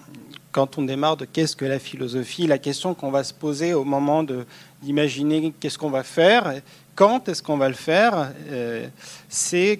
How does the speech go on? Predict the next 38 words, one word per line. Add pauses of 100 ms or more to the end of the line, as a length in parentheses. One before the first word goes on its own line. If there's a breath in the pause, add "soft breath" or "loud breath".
que
peuvent
les
élèves (200)
en
philosophie
à
l'école.
Et
donc
la
question, (380 loud breath)
euh,
ce
qu'on
va
éprouver,
ce
qu'on
va
chercher
à
redéfinir,
le
type
de
réel
qu'on
va
chercher
à
forcer,
c'est
les,
c'est
les
élèves. (680 loud breath)
Euh,